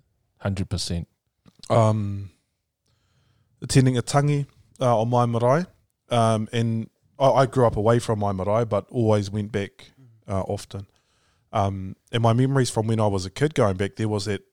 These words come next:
Speaker 2: it sort of wor-, o-, worked like a well-oiled machine, so there was always minita there, there was always karakia. On this occasion, there was none of that.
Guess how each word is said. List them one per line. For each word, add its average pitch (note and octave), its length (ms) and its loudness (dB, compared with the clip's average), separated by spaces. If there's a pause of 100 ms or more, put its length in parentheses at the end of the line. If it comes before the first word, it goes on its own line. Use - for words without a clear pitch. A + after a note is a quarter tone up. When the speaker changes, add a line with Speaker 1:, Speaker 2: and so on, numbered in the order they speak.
(320)
Speaker 2:
it A2+ 140 -10
sort A#2+ 160 -4
of G2+ 100 -6
wor-, A2+ 260 -2
o-, A#2+ 200 0
worked A#2 240 0
like G#2+ 200 -4
a F#2+ 280 -2 (100)
well-oiled G#2+ 520 -2
machine, B2 340 -4
so A2+ 100 -4
there F#2+ 120 0
was F#2 100 -2
always G#2+ 360 -2
minita G2+ 420 -4
there, G2 200 -6
there F#2+ 100 -6
was F#2+ 140 -10
always G2+ 340 -4
karakia. G2 520 -8 (760)
On A2+ 140 0
this D#3 220 2
occasion, G#2 640 -4
there A2+ 120 0
was G2 140 -4
none A2 220 -2
of G2 120 -8
that. - 180 -12